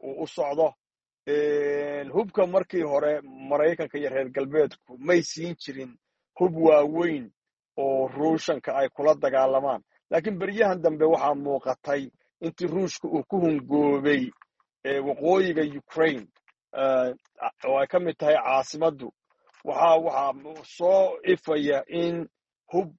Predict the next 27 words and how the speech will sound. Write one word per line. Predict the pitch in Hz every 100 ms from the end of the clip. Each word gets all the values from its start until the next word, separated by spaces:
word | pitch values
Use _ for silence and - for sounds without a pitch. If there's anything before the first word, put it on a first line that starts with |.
| -
waaweyn | 151 151 143 160 180 156 143
oo | 131 135
badan | 123 135 151 160 156
oo | 131
lidka | 160 -
diyaaraduhu | 139 139 139 135 139 147 143
ay | 131
ka | -
mid | 156 151
yihiin, | 156 151 165 160 -
oo | 135
waxaan | 135 135
kaarayaasha | - 139 135 135 147 147 -
iyo, | 117 139 139 127 _ _ _ -
ee, | 131 123
gawaaridan | 135 139 143 143 135
gaashaamani | 139 131 143 143 139 143
ay | 131
ka | - 156
mid | 151
yihiin, | 147 156 151 165 160 160
oo | 135
ay | 135
ka | -
mid | 151 143
yihiin | 143 135 143 123
dronesku, | - 165 160 160 - - 165